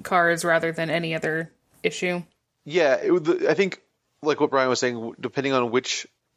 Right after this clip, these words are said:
Speaker 2: cards are being played with can cause the issue to may shift a little bit. But yeah, if it's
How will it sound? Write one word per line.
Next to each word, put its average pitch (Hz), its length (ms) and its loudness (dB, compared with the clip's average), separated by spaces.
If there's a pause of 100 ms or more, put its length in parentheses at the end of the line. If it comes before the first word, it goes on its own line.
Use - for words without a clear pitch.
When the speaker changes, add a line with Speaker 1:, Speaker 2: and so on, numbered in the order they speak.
(120)
Speaker 2:
cards 135 400 2 (120)
are 120 520 4 (140)
being 123 200 -4
played 117 300 2
with 107 360 0
can 127 180 -8
cause 113 300 0
the 113 160 -6
issue 113 400 -4 (400)
to 139 100 0
may 120 160 2
shift - 300 -2
a 123 60 4
little 120 260 4
bit. 147 240 0
But 113 100 0
yeah, 107 220 4
if - 240 -2
it's - 260 -6